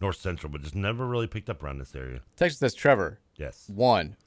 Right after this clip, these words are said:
Speaker 2: open Maps app. Two, type in Nulu. Three, tap search. <laughs> A lot of your questions could be solved without me help. Like,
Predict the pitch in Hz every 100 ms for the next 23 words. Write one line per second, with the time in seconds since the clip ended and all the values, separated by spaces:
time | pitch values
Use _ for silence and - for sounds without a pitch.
0 | - 117 123 107 107 107 90 76 - _
1 | - 117 87 - - 120 117 117 107 110
2 | 98 80 - - - 110 107 90 - -
3 | 95 - 95 78 - - - - - -
4 | - - - - - - - - 123 208
5 | 233 - 175 - 127 - 156 123 - 131
6 | 127 123 101 - 127 123 110 104 117 110
7 | 90 101 117 120